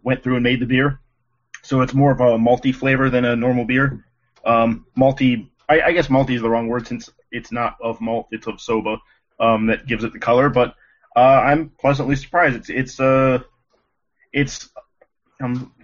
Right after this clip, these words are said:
can't really put my finger on it, actually. It's kind of an interesting flavor because it's not really a fall beer, uh, but it has similar properties to a fall beer.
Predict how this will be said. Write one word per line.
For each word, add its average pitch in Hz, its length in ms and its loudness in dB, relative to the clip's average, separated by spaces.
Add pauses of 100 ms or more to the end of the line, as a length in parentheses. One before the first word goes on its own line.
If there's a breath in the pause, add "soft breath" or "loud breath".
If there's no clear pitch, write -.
(120)
can't 135 180 -2
really 135 200 0
put 127 140 -8
my 127 120 -2
finger 127 280 -2
on 104 140 -4
it, 107 60 -6
actually. 110 320 -4
It's 110 100 -8
kind 131 160 0
of 131 80 2
an 127 60 2
interesting 120 500 -4
flavor 117 380 -2
because 117 220 -4
it's 113 120 -6
not 123 260 0
really 117 520 -2 (500 soft breath)
a 117 560 0 (840)
fall 127 440 4
beer, 139 560 2 (240)
uh, 113 240 2
but 120 140 0
it 117 100 -4
has 120 280 0
similar 117 500 2
properties 110 640 -4
to 110 160 -8
a - 20 -8
fall 101 260 -6
beer. 95 300 -12